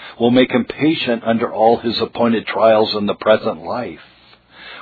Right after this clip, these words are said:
wean him from an attachment to the world, and preserve him from being much affected, either by the smiles or the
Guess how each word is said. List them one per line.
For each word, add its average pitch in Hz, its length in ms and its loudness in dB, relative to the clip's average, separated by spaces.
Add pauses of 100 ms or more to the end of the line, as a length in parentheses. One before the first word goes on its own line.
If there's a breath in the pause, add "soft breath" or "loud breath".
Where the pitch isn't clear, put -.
wean 147 260 6
him 120 280 2
from 113 260 2
an 110 100 2
attachment 110 840 0
to 117 140 -8
the 98 160 -2
world, 90 560 -8 (520 loud breath)
and 117 100 -2
preserve 131 460 2
him 117 180 -2
from 110 240 -4
being 113 260 0
much 110 240 -2
affected, - 840 -6 (360 loud breath)
either 120 240 2
by 110 220 6
the 101 140 0 (120)
smiles 113 480 2
or 101 140 -2
the 92 140 -8